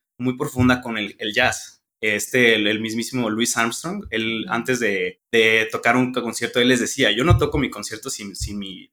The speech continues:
Speaker 1: sin mi porro", así que
Speaker 2: Ujú.
Speaker 1: era su manera de, pues,
Speaker 2: De inspirarse.
Speaker 1: un ritual, una
Speaker 2: <laughs>
Speaker 1: inspiración. Y, y esto, aparte de que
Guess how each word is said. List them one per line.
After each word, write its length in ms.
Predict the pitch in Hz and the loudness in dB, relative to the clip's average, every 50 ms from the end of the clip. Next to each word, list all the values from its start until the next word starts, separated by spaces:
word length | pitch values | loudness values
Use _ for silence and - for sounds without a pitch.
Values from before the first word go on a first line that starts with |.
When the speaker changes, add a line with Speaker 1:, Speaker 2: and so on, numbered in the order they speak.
| _ - | _ -14
Speaker 1:
sin 160 | - 101 - | -12 -8 -4
mi 80 | - 104 | 0 0
porro", 400 | 104 151 151 - 104 95 98 101 | 2 2 0 0 -2 -4 -4 -6
así 220 | 101 - - - | -6 -8 -10 -14
que 140 | - - - | -8 -2 -2
Speaker 2:
Ujú. 100 | 104 104 98 95 92 - _ _ - | -2 -2 -2 -6 -10 -14 _ _ 0
Speaker 1:
era 220 | 120 123 127 123 | 2 4 4 4
su 160 | - - 123 113 | 2 -2 -4 -2
manera 360 | 117 113 113 113 117 120 120 | -2 0 2 4 4 6 6
de, 420 | 117 107 101 98 95 - - _ _ _ | 6 4 2 0 -2 -6 -12 _ _ _
pues, 560 | - 139 127 123 - - - - - - - - | 2 4 4 4 2 -2 -4 -6 -8 -10 -6 0
Speaker 2:
De 100 | 214 220 | 2 2
inspirarse. 400 | 220 - - - 233 240 196 165 | 2 2 4 4 6 6 8 8
Speaker 1:
un 80 | 175 | 8
ritual, 400 | 175 190 202 196 190 170 156 147 143 | 8 6 6 6 6 8 8 8 8
una 140 | 147 151 156 | 8 8 6
Speaker 2:
<laughs> 0 | |
Speaker 1:
inspiración. 680 | 151 - - 147 139 135 131 - 135 123 117 110 - - _ _ | 4 4 4 4 6 6 6 6 4 4 4 2 0 -6 _ _
Y, 280 | - 151 151 156 95 160 | 0 4 8 8 10 8
y 280 | 170 165 - 175 175 185 | 8 6 4 6 8 8
esto, 440 | 190 185 185 - 165 160 160 156 | 8 8 6 4 4 4 6 6
aparte 360 | 139 135 - 139 135 131 - 156 | 6 6 4 2 0 2 4 4
de 140 | 143 139 | 4 4
que 460 | - 120 117 117 117 113 113 - - | 4 4 4 6 8 6 6 4 0